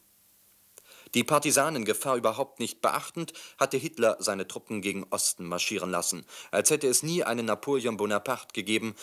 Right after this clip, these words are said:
dessen unbesiegbare Grande Armee auf derselben Marschroute von russischen Bauern geschlagen wurde.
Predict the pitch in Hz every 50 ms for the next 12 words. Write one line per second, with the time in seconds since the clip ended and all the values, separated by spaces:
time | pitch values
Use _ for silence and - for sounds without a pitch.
0 | - - - - 101 - - - 147 147 139 120 107 - 110 123 - _ - 117
1 | 107 104 95 104 101 - 98 107 110 113 101 - 80 92 90 95 98 107 117 117
2 | - - - - - - - _ _ - - - - - 139 123 113 139 156 165
3 | 151 135 113 104 101 104 - - - 113 107 101 113 98 - 104 87 87 104 -
4 | - 104 - - 110 92 104 92 85 82 82 82 78 90 - - 98 82 80 80
5 | 82 80 78 78 - 60 52